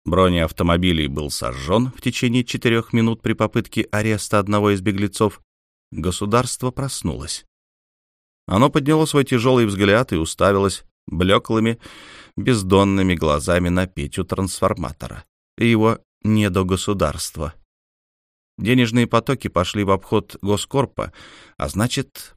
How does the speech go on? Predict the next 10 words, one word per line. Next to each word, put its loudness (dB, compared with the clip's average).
пора 2
было 0
вступить -4
в 2
игру 2
невидимой, -2
но 2
бронированной 2
руке -4
рынка. -10